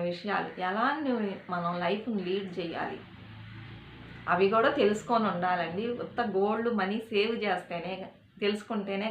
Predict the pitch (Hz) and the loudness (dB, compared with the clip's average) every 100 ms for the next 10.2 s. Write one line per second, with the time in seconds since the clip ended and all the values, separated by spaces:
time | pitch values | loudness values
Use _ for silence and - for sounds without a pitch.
0 | 202 156 214 180 185 190 190 214 240 226 | -2 -2 -2 0 0 2 2 2 2 0
1 | 220 220 214 208 202 220 349 - - - | 2 2 2 -2 -2 -2 -2 -4 -18 -20
2 | - - 208 233 214 208 240 269 294 214 | -14 2 4 6 4 4 4 4 6 4
3 | 196 214 214 202 185 196 190 185 175 160 | 6 4 2 0 2 2 2 -2 -2 -2
4 | 156 - - - 190 196 226 277 294 254 | -4 -8 -14 -6 -2 2 2 2 0 0
5 | 214 214 202 185 180 185 196 196 175 180 | -2 -2 -4 -4 -4 -2 0 0 -2 -4
6 | 196 247 202 202 185 - 180 170 - 185 | -4 -4 -4 -4 -8 -10 -10 -10 -8 -6
7 | 202 - 190 - - - - - _ - | -6 -4 -4 -4 -4 -6 -6 -10 _ -20
8 | - - - 185 214 262 202 208 262 247 | -20 -12 2 6 6 6 4 2 4 4
9 | 214 180 185 170 175 175 - _ 190 175 | 4 2 -2 -4 -4 -8 -14 _ -6 -2
10 | 208 | -2